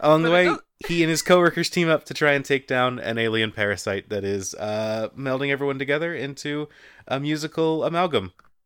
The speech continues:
Speaker 2: Yeah. And it definitely doesn't end as happily as the episode of Community does.
Speaker 1: It doesn't. <laughs> Well, it depends on what point of view you're looking from, Marn.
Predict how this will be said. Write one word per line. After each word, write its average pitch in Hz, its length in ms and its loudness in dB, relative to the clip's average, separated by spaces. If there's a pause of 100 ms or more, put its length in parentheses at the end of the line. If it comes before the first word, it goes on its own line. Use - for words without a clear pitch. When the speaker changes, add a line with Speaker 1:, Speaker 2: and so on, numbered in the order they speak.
(760)
Speaker 2:
Yeah. 320 100 -16 (1700)
And 226 120 -10
it 233 100 -8
definitely 370 360 -6
doesn't 294 260 -12
end 233 220 -10
as 233 100 -16
happily 202 440 -10
as 226 120 -14
the 208 200 -8
episode 196 420 -12
of 254 100 -14
Community 170 480 -16
does. - 180 -14 (180)
Speaker 1:
It 202 420 2
doesn't. 107 440 -2
<laughs> - 1400 2 (1800)
Well, 233 100 8
it - 80 4
depends 185 420 2
on 160 140 4
what 147 180 4
point 135 220 2
of 120 60 -4
view 131 180 -2
you're 110 160 -2
looking 85 320 -6
from, 90 240 -16
Marn. 90 280 -8